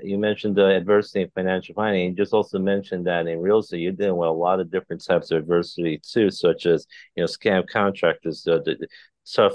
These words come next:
city inspectors, bad appraisals, fear, lack of knowledge, bad deals where you can lose up to fifty thousand. So, um,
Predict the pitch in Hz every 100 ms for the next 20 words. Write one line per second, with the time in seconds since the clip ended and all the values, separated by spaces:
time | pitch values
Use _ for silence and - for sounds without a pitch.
0 | - - - 98 98 90 - 98 95 87
1 | 73 92 95 90 - 95 87 82 - 104
2 | 85 90 92 87 90 95 92 76 _ -
3 | - _ 98 104 98 104 95 90 92 110
4 | 113 85 - - 82 - 80 85 80 76
5 | 76 71 90 82 - - - - _ 82
6 | 85